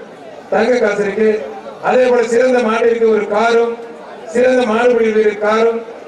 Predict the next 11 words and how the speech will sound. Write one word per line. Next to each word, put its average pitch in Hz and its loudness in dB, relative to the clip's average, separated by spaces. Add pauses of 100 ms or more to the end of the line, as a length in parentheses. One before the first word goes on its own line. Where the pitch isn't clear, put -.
(140)
மாண்புமிகு 226 0
தமிழ்நாடு 233 2
முதலமைச்சர் 220 0
சிறப்பாகவும் 214 0 (840)
மாண்புமிகு 226 2
விளையாட்டுத்துறை 226 2
அமைச்சர் 220 0
அண்ணன் 208 0
உதயநிதி 226 2
ஸ்டாலின் 214 0
சிறப்பாகவும் 208 0